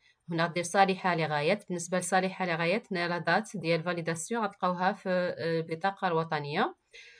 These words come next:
النوع واش ذكر أو أنثى،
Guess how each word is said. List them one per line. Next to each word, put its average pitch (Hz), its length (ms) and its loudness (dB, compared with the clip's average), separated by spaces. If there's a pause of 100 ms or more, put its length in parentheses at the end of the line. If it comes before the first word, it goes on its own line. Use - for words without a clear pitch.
(180)
النوع 220 560 2 (160)
واش 175 360 -4
ذكر 175 680 -2
أو 160 540 0 (440)
أنثى، 185 500 0